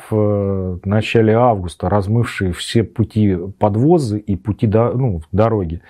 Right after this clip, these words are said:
Приходилось воевать и выбивать немцев даже из легких укрытий только стрелковым оружием. Ни минометов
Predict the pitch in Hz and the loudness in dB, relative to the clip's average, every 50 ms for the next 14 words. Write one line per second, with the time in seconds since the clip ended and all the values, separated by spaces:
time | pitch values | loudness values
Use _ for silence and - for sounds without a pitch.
0 | _ _ _ - 123 120 - - 139 139 135 127 135 151 180 180 151 135 110 - | _ _ _ 2 2 2 4 2 2 2 2 0 2 4 4 6 6 4 2 0
1 | - 110 98 107 120 120 123 127 151 147 - - 110 101 110 104 110 117 123 135 | -4 -4 0 2 2 2 4 4 2 0 0 -2 -2 -2 0 0 2 2 2 2
2 | 120 123 - 135 143 131 104 85 107 98 117 123 107 113 117 107 110 127 139 - | 2 0 0 0 2 2 0 0 -2 0 0 0 2 0 0 0 2 2 2 2
3 | - - - - - 98 - 135 156 175 175 - - 127 117 - 127 127 123 - | 0 -6 -8 -6 -6 -2 0 2 2 2 2 0 -2 -4 -2 0 0 0 0 -4
4 | - - 104 98 - - 117 113 110 107 107 107 104 92 85 76 67 - - _ | -4 -2 -2 -2 0 0 0 0 0 0 0 0 -2 -2 -4 -6 -8 -10 -14 _
5 | _ _ _ _ _ _ _ _ _ _ _ _ _ _ _ _ _ - 95 98 | _ _ _ _ _ _ _ _ _ _ _ _ _ _ _ _ _ -6 0 4
6 | 123 160 190 202 196 196 185 185 175 160 131 113 101 85 - 78 - - | 4 6 6 4 4 2 2 2 2 2 2 0 -2 -4 -6 -12 -14 -16